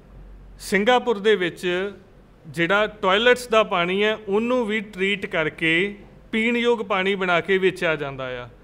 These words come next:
ਸਿੰਗਾਪੁਰ ਦੇ ਵਿੱਚ ਇਹ ਮਾਡਲ ਲਾਗੂ ਹੈਗਾ। ਕਰਨਾਟਕ, ਸ਼ਾਇਦ ਕਰਨਾਟਕ ਹੈ, ਉੱਥੇ,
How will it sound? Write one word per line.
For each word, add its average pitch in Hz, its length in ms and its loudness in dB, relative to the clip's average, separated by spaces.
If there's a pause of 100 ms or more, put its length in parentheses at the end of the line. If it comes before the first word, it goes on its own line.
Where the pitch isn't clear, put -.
(380)
ਸਿੰਗਾਪੁਰ 202 480 0
ਦੇ 202 80 0
ਵਿੱਚ 196 200 0
ਇਹ 190 80 0
ਮਾਡਲ 170 400 -2
ਲਾਗੂ 151 340 -2
ਹੈਗਾ। 143 260 -4
ਕਰਨਾਟਕ, 170 600 0 (200)
ਸ਼ਾਇਦ 160 300 -2
ਕਰਨਾਟਕ 170 580 0
ਹੈ, 170 160 0
ਉੱਥੇ, 196 560 0